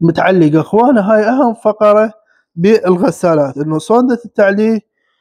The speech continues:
ال-، صوندة التصريف العفو، هاي لازم تبقى صاعدة هيج،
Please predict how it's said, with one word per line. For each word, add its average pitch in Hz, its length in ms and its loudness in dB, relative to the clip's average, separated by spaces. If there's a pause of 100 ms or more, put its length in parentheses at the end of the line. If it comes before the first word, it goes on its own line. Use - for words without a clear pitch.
(280)
ال-، 165 440 4
صوندة 226 420 0
التصريف 175 500 -2
العفو، 165 480 0
هاي 208 300 2
لازم 254 360 0
تبقى 247 540 -2 (880)
صاعدة 170 500 -2 (200)
هيج، 180 300 0